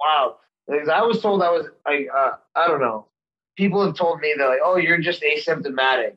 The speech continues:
I'm like, "Uh, no. Like, I haven't, like, I don't know." Then again, I, I haven't gone to go get tested. I don't care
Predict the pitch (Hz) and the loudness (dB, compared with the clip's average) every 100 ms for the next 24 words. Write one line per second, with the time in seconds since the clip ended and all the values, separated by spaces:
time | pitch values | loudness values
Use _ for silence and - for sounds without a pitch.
0 | _ 120 120 120 117 113 _ 110 120 120 | _ -20 -10 -8 -8 -12 _ -2 0 2
1 | 120 120 120 117 - 139 147 127 113 104 | 2 0 -2 -4 -4 0 2 2 0 -4
2 | 107 117 123 123 127 127 - _ _ _ | -10 -4 -2 0 0 0 -4 _ _ _
3 | - 120 120 - _ _ _ - 180 196 | -12 -12 -12 -20 _ _ _ -2 0 2
4 | 143 131 113 110 185 214 202 196 180 190 | 0 0 -2 -2 0 0 0 2 2 0
5 | 170 165 196 214 202 180 156 160 156 143 | 0 0 2 2 0 0 0 0 -2 -2
6 | 147 147 - 131 127 - 120 117 _ _ | 0 -2 0 -2 -2 -6 -10 -10 _ _
7 | - 139 160 160 - 151 143 135 | -2 0 2 0 -2 0 2 2